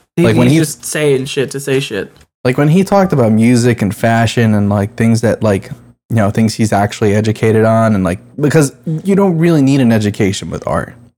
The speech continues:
Speaker 2: Art is about the, the expression that you do.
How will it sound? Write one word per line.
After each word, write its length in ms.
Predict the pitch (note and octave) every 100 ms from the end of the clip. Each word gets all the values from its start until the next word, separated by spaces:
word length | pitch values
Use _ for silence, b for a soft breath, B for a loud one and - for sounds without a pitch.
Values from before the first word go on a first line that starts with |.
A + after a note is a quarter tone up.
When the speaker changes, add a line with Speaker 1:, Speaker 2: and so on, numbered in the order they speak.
| -
Speaker 2:
Art 220 | C3 E3+
is 120 | C3
about 260 | A2+ A2+ G#2+
the, 240 | A2 G2+ G#2 - _ _
the 400 | - A2+ G#2 G2 -
expression 460 | A#2 - C3+ C3 A#2+
that 60 | A2
you 100 | G#2+
do. 320 | B2 A#2